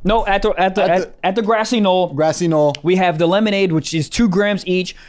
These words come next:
Speaker 1: So we, so at first we had this, the, the stems, the, s-, the tops and the stems, the actual mushrooms,
Speaker 2: Mm-hmm.
Speaker 1: and we divided them up, and then we, we had a fist, handful, whatever, and then ate the chocolate.
Speaker 2: How do they taste?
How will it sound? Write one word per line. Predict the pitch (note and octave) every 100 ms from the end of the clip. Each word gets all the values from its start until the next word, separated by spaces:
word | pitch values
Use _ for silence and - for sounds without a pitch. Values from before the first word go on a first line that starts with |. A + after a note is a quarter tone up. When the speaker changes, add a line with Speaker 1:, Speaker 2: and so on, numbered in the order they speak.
| -
Speaker 1:
So | E3+
we, | D#3+ -
so | - F3+ D#3
at | D#3+ D#3
first | - B3 B3 - - -
we | E3+
had | F3
this, | E3 D3+ -
the, | D3 D#3
the | -
stems, | D3+ - D#3+ E3 E3+ - -
the, |
s-, | D3 -
the | D3+ D3
tops | E3 D#3 E3
and |
the | D3+
stems, | D3+ D3
the | C#3+
actual | C#3+ C#3+ D3+
mushrooms, | C#3+ C3 C#3 C#3+
Speaker 2:
Mm-hmm. | B2 A2 G#2+
Speaker 1:
and | D3+ D3+
we | D3
divided | C3 D#3+ D#3+ F3
them | F#3
up, | E3+ - D3
and | D3
then | C#3
we, | C#3 C#3
we | C#3 C#3+
had | C#3+ C3+
a | -
fist, | - - F3 F3 -
handful, | C#3 F#3 F#3+ G#3 G#3 F#3+
whatever, | E3 E3+ F3
and | D#3
then | D3
ate | D#3+ D#3
the | D3+
chocolate. | D#3 C3+ F#3+ F#3+
Speaker 2:
How | C3
do |
they | B2+
taste? | G#2 G#2+ F2 -